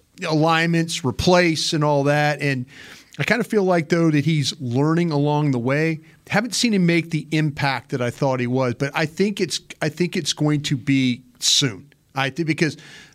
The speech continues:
when he's gonna feel comfortable, you can tell, 'cause he'll cut it loose and you'll see him make those rundown plays, plays in the point of attack and things like that. I don't think we've seen it very, very much, uh,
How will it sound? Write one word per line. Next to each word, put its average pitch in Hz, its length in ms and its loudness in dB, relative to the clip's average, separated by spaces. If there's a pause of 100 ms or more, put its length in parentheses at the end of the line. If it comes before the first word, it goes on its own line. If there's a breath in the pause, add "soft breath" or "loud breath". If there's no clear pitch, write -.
(140)
when 147 140 2
he's 190 280 2
gonna 220 160 2
feel 208 180 0
comfortable, 160 880 0
you 147 160 0
can 143 160 -2
tell, 139 260 0
'cause 127 220 -6
he'll 165 140 2
cut 165 300 -2
it 151 120 -8
loose 143 300 0
and 143 160 0
you'll 147 120 0
see 151 280 0
him 131 180 -4
make 127 220 -4
those 127 200 -2
rundown 131 480 0
plays, 131 480 -4 (400 loud breath)
plays 156 320 2
in 135 140 0
the 120 80 -2
point 143 300 -2
of 123 60 -4
attack 127 440 -4
and 117 100 -6
things 127 240 -4
like 120 160 -4
that. 123 120 -2
I - 20 -2
don't 151 180 -2
think - 160 -4
we've 131 140 -2
seen 143 300 0
it 123 180 -2
very, 123 400 -2
very 123 300 -2
much, 120 360 -4
uh, 113 160 -4